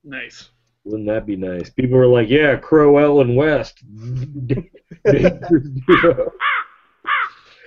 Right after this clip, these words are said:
Speaker 2: Willie Green and Lee Suggs, watch out." God.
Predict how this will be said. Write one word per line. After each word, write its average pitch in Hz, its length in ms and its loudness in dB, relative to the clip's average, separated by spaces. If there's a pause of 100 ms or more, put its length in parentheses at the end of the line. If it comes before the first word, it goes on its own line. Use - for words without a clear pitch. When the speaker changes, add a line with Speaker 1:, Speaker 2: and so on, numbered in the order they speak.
(240)
Speaker 2:
Willie 165 240 0
Green 190 300 4
and 180 120 4
Lee 190 180 2
Suggs, 185 520 0
watch - 280 -2
out." 190 320 -4 (1300)
God. 117 460 -8